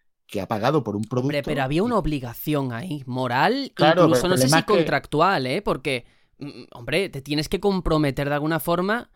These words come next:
Speaker 2: o por lo menos devolverles el dinero, o sea, eso no se podía quedar en
Speaker 1: Sí.
Speaker 2: tierra de nadie, ¿no?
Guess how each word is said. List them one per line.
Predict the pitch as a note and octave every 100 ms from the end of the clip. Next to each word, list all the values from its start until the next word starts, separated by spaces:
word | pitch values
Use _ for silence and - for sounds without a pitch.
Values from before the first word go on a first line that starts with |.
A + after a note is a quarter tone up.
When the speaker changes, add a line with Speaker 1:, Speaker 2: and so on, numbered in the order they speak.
| _ C#3
Speaker 2:
o |
por | C#3+
lo | C#3+
menos | E3
devolverles | G#3+ A3+ D#3+ D3+ D3 C3+
el | B2
dinero, | A#2+ C#3+ G#3+
o | D3
sea, | A#2+
eso | B2+
no | B2
se | C#3
podía | G3 A#3
quedar | A3 F3
en | D3
Speaker 1:
Sí. | C3+
Speaker 2:
tierra | C3+ A#2+
de | A#2+
nadie, | A#2 B2+ G#3+ A#3
¿no? | E3